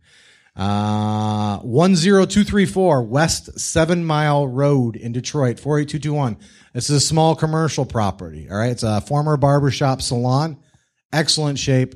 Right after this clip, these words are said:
has everything. Paint, carpet, little dated, but other than that, um, that's on a slab. It is thirteen hundred square feet.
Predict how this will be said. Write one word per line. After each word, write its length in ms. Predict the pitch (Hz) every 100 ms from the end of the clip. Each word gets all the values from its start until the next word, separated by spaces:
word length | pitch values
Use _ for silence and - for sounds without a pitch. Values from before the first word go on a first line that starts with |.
| -
has 460 | - 131 147 139 -
everything. 680 | 147 143 139 - 139 135 135 - _ _ _ _ _ -
Paint, 320 | 156 147 -
carpet, 500 | 147 131 131 131 -
little 240 | 131 127
dated, 420 | 123 131 123 123
but 120 | 110 107
other 240 | 135 131
than 160 | 131 117
that, 420 | 117 117 - - _ _ _ _
um, 260 | - 110 110
that's 220 | 123 135
on 140 | 127 117
a 60 |
slab. 720 | - - 110 120 123 147 135 -
It 140 | 113
is 480 | 113 110 110 104 -
thirteen 580 | - 147 147 - 147 143
hundred 680 | 120 135 175 143 113 123 - _ _
square 440 | - - 117 107 104
feet. 480 | 113 117 139 -